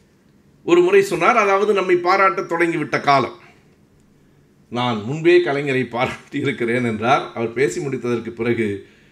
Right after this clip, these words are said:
கலைஞர் சொன்னார், "இந்த கடிதத்தை தான் அவர் சொல்லுகிறார்." அவர் பாராட்டி எழுதுனா கையில கொண்டாந்துருக்கிறார். எப்படியும் இன்னைக்கு இந்த ஆளு பேசுவாரு.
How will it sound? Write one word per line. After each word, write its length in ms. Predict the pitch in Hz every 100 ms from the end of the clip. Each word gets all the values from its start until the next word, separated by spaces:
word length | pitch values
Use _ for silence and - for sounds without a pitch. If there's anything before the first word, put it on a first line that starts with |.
| _
கலைஞர் 300 | 120 143 147
சொன்னார், 380 | 123 113 110 131
"இந்த 220 | 123 123
கடிதத்தை 440 | 120 127 135 117 120
தான் 220 | - 127
அவர் 120 | 110
சொல்லுகிறார்." 500 | - 107 98 87 78 71 73 - - _ - _ - - - -
அவர் 280 | 143 147 135
பாராட்டி 500 | 180 240 240 220 196
எழுதுனா 280 | 196 190
கையில 300 | 202 180 214
கொண்டாந்துருக்கிறார். 720 | 190 170 156 160 139 117 92 - - - - - - - - - -
எப்படியும் 540 | 117 156 185 214 240 202
இன்னைக்கு 260 | 175 165
இந்த 140 | 151 156
ஆளு 160 | 175
பேசுவாரு. 760 | - 151 165 170 147 123 98